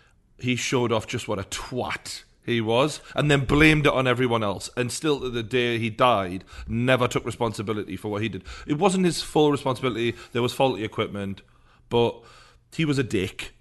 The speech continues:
Uh, and, and as a, as a result, what happens was the nuclear power plant blows up.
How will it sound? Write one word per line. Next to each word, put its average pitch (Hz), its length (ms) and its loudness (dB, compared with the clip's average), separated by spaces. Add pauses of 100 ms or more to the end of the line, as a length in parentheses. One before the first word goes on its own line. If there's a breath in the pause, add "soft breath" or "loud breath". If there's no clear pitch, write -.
Uh, 123 400 4
and, 131 160 -2
and 135 300 -2
as 135 160 2
a, 139 120 2 (120)
as 123 160 0
a 135 40 0
result, 127 480 2 (380 loud breath)
what 135 320 4
happens 113 400 2
was 98 160 -4
the 117 140 -2
nuclear 156 320 4
power 135 260 4
plant 98 380 0
blows 120 360 4
up. - 220 -4